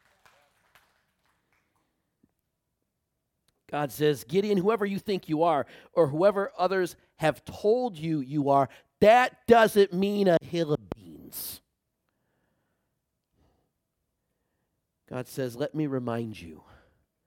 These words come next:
if I am with you, who can be against you?" If I showed you this problem, I didn't show it to you just for fun. I showed it to you because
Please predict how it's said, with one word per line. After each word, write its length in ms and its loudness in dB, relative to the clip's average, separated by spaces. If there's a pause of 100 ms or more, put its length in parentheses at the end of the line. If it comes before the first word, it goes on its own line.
(720)
if 200 -10 (100)
I 200 -8 (100)
am 240 -10
with 300 -10
you, 220 -14
who 240 -12
can 360 -14
be 300 -16
against 480 -18
you?" 140 -20 (460)
If 200 -2
I 160 -2
showed 520 -10
you 140 -4
this 220 -6
problem, 520 -8 (300)
I 120 -10
didn't 340 -4
show 340 -8
it 120 -10
to 100 -14
you 180 -8 (220)
just 340 -16
for 100 -6
fun. 600 -6 (200)
I 140 -6
showed 320 -4
it 120 -2
to 100 -12
you 80 -4
because 320 -4